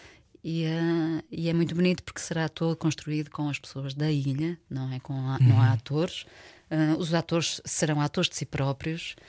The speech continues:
Speaker 1: e a, e a comunidade local também, portanto, os pais, os tios, os padres, toda a gente será
Speaker 2: Isso é de uma
Speaker 1: convocada.
Speaker 2: beleza. Sabes que eu acho que essa, essa dicotomia entre o confinamento de uma ilha e, portanto, os espaços muito mais vigiados, não é?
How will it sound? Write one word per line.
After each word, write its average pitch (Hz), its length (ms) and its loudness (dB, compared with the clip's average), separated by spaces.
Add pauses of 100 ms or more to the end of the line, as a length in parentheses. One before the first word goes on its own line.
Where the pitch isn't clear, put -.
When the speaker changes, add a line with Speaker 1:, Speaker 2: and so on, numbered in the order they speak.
(340)
Speaker 1:
e 170 180 4
a, 175 680 4
e 190 120 2
a 196 60 2
comunidade 202 500 0
local 208 380 0
também, 143 320 0
portanto, 127 320 -6
os 139 100 -4
pais, 170 540 0
os 135 140 -10
tios, 170 500 -2
os 131 180 -4
padres, 160 540 4
toda 160 340 0
a 156 40 -2
gente 143 260 -4
será - 160 6
Speaker 2:
Isso - 0 -
é - 20 8
de 113 160 8
uma 110 80 8
Speaker 1:
convocada. 95 120 6 (180)
Speaker 2:
beleza. 107 160 4
Sabes 107 280 6
que - 80 -2
eu 110 60 8
acho - 100 4
que - 80 4
essa, 107 220 6 (120)
essa 90 600 6 (340)
dicotomia 104 600 8
entre 98 200 6
o - 20 4
confinamento 107 800 6 (140)
de 107 140 6
uma 104 120 8
ilha 90 400 6
e, 107 80 4
portanto, - 500 2 (300)
os 113 120 6
espaços - 380 6
muito 104 280 6
mais 101 160 6
vigiados, 90 540 4
não 82 80 4
é? 101 120 2